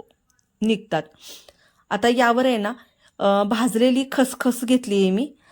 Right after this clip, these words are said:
आणि ही भाजलेली खसखस आहे ना, थंडीमध्ये आहे ना, भरपूर कॅल्शियम आणि फॉस्फरसचं यामध्ये प्रमाण असतं. भाजलेली खसखस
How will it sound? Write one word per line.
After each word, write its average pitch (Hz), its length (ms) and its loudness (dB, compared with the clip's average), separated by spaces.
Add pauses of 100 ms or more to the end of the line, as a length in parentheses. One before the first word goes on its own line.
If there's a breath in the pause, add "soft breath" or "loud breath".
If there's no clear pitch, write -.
(180 soft breath)
आणि 220 300 0
ही 233 260 -4
भाजलेली 233 640 0
खसखस 247 480 -4
आहे 226 120 0
ना, 185 200 -4 (640 loud breath)
थंडीमध्ये 247 540 4
आहे 214 100 2
ना, 202 200 -2 (440)
भरपूर 240 600 0 (100)
कॅल्शियम 254 580 2
आणि 214 260 -2
फॉस्फरसचं 240 1080 0 (500 loud breath)
यामध्ये 214 380 0
प्रमाण 214 400 0
असतं. 220 320 -2 (520 soft breath)
भाजलेली 240 680 0
खसखस 277 420 2